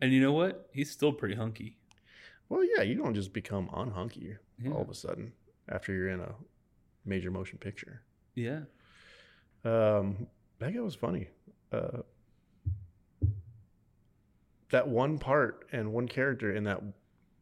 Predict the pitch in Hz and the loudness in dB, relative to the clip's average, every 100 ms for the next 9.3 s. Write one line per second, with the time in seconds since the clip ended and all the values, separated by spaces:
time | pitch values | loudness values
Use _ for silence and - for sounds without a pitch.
0 | - 117 104 90 _ - - 123 110 131 | -6 -4 -4 -6 _ -12 0 2 4 2
1 | 123 101 95 98 95 90 87 87 107 - | 2 0 4 4 4 0 -4 -8 -10 -10
2 | 98 90 107 - 104 95 95 - - 57 | -6 -6 -8 -8 -4 -4 -4 -6 -4 -4
3 | 50 50 - 50 50 - - - - 113 | -4 -4 -8 -12 -12 -16 -20 -16 -8 -2
4 | 113 110 110 101 - - - 117 120 117 | 0 2 0 -4 -12 -12 -4 0 0 0
5 | - 120 113 110 - - 123 - - - | 0 0 0 -4 -10 -10 -10 -14 -20 -20
6 | _ - - - - _ - 113 156 170 | _ -18 -18 -18 -20 _ 2 4 6 4
7 | 147 147 - - 135 127 120 - - 131 | 2 0 2 6 8 8 6 2 2 2
8 | 110 107 113 110 104 101 101 101 98 110 | 2 0 0 0 -2 -6 -8 -8 -10 -14
9 | - - - | -14 -16 -14